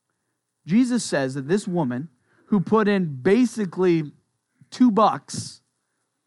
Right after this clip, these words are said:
gave more to the offering than those rich people who came and put in large amounts of money. How can that be? How can that be just from a monetary sense? Well,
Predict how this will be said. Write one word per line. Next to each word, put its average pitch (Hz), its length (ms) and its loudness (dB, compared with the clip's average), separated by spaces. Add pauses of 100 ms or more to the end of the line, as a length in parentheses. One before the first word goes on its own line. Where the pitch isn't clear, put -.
(220)
gave 180 360 4
more 247 340 4
to 262 160 -2
the 247 140 0
offering 147 680 0 (560)
than 185 180 2
those 208 260 2
rich 208 220 2
people 185 260 -2
who 175 140 0
came 170 280 -2
and 165 100 -4
put 147 160 -6
in 147 140 -4
large 131 420 -6
amounts 120 380 -6
of 143 60 -12
money. 165 340 -4 (1000)
How - 160 -6
can 147 140 -6
that 147 160 -4
be? 214 280 -2 (1400)
How 190 240 0
can 220 140 0
that 220 200 2 (680)
be 202 480 2 (680)
just 190 240 0
from 202 240 0
a 185 160 2
monetary 175 800 0
sense? - 560 -12 (1080)
Well, 127 360 -6